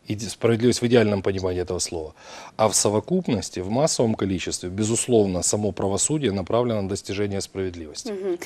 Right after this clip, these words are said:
Speaker 2: Ну, в принципе, так. М, власне, це, от, і, і, і загалом, якщо говорити про справедливість, це, в принципі, ми розуміємо, що це, в принципі, елементарна, та, властивість людини, це,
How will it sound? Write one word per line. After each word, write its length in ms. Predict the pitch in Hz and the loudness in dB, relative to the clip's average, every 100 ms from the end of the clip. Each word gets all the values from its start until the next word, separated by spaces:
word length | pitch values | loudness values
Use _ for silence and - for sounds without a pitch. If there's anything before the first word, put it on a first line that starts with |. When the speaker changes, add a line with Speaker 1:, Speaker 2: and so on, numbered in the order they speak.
| - - | -16 0
Speaker 2:
Ну, 80 | 294 | 0
в 40 | |
принципе, 540 | - 311 311 - 277 247 - | 4 6 6 4 -2 -2 4
так. 360 | 226 170 - | 6 6 2
М, 720 | 196 185 190 185 185 180 180 180 | 0 0 -2 -2 -4 -4 -4 0
власне, 320 | 208 240 254 214 | 4 4 2 -4
це, 160 | - 226 - - - - | 2 2 0 -18 -12 -4
от, 200 | 214 190 - | -4 -4 -4
і, 40 | |
і, 340 | 202 214 190 226 | 0 0 2 0
і 40 | |
загалом, 240 | 233 262 233 | 2 0 -2
якщо 200 | 208 240 | 0 2
говорити 160 | 220 | 2
про 140 | 220 240 | 2 0
справедливість, 540 | 254 254 339 262 - | 4 6 6 4 2
це, 80 | 277 | 0
в 40 | |
принципі, 580 | - 294 320 254 233 233 - - | 4 8 10 8 2 2 0 -6
ми 80 | 247 | 4
розуміємо, 520 | 277 247 294 285 214 | 6 12 12 12 8
що 200 | 202 - 208 - | 0 -4 -8 0
це, 100 | - | 2
в 40 | 302 | 2
принципі, 420 | - 302 - 240 - | 6 4 6 -2 4
елементарна, 720 | 254 269 277 262 214 165 160 | 6 8 6 6 6 6 0
та, 180 | 165 359 | 2 2
властивість 520 | 269 - 240 208 - | 4 2 0 -2 -2
людини, 380 | 233 220 320 269 | -2 4 6 6
це, 320 | - 254 254 | 4 2 2